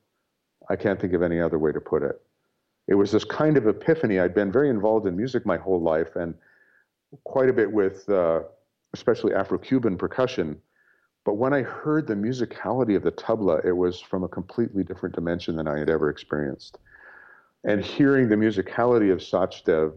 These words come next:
and that melodic form just went straight to my heart like nothing ever had. I found out that they were teaching at the Ali Akbar College of Music in Marin County.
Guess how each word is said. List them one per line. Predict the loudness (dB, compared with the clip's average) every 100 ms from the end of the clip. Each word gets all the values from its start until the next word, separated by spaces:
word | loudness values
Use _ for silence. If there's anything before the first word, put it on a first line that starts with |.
| -6 -4
and | -2
that | -2 0
melodic | 0 2 0 -4
form | -6 -4 -2 -4 -6
just | -8 -4
went | -6 -6
straight | 0 0 0
to | -2
my | -2
heart | 0 -2
like | -2 -4
nothing | -6 -8 -8
ever | -8 -10 -12 -12
had. | -14 -16 _ _ _ _ _ -20 _ -20 -20 _ -2
I | 0
found | 2 2 2
out | 4
that | 2 2
they | 2
were | 4
teaching | 0 0 0 0 0
at | 0 0
the | -2
Ali | 0 2 2
Akbar | 2 -2 -4
College | -2 -4 -4
of | -6
Music | -2 0 0 -4
in | -6 -4
Marin | -2 -2
County. | -2 0 2 2